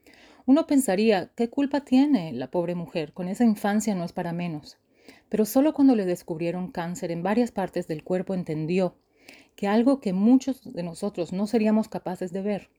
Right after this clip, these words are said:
Primero que nada entendió que tiene la responsabilidad de su vida y de su cuerpo, de tratarlo y tratarse como quiere que la traten, y que hasta que no se despeje de toda esa ira y el resentimiento nunca va a poder sanar,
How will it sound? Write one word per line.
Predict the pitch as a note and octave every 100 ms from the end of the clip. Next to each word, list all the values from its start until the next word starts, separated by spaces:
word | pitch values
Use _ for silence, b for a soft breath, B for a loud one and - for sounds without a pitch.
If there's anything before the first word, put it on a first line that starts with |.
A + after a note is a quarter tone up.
| _ _ b b b _
Primero | G3+ A3 C4
que | C4+ G3
nada | G3+
entendió | G#3+ G#3 E3+ E3 F3 F#3+ A#3 - _ _
que | F#3
tiene | - G3+ A3
la | A3
responsabilidad | G3 F#3+ - F#3+ - E3 E3 D#3+ D#3+ F3 G3+
de | G#3+
su | - E3+
vida | D#3 F#3+ A3 A3 -
y | A3
de | A#3
su | A3 G#3+
cuerpo, | - G3 F#3+ - - _ b b b b _
de | F#3+
tratarlo | F#3 F3+ G3+ G3+ G#3+ G#3
y |
tratarse | G3+ E3+ F3 E3+ - F#3
como | E3+ D#3
quiere | - G3+ G3 G3+
que | F#3+
la | D#3+
traten, | - E3+ - D3 - _ b b b b
y |
que | -
hasta | G#3 -
que | F#3+
no | F#3+ A3+
se | D4+
despeje | C4+ - A3 A3+ G#3+
de | F3+
toda | F3+ F#3
esa | G#3 - E3
ira | G3 G#3
y | F3+
el | E3+
resentimiento | D#3+ D#3+ E3 E3 E3+ E3+ G3 F#3 F#3+
nunca | G#3 A3 G#3+
va | F#3+
a | F#3+
poder | F#3 F3+ -
sanar, | F3+ F3 F#3